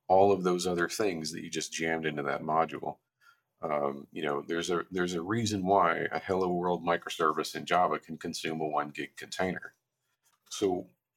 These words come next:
what we wanted to do was separate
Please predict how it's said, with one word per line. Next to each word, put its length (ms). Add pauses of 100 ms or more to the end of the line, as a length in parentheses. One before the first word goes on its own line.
(220)
what 320
we 160
wanted 400
to 80
do 500 (140)
was 580
separate 680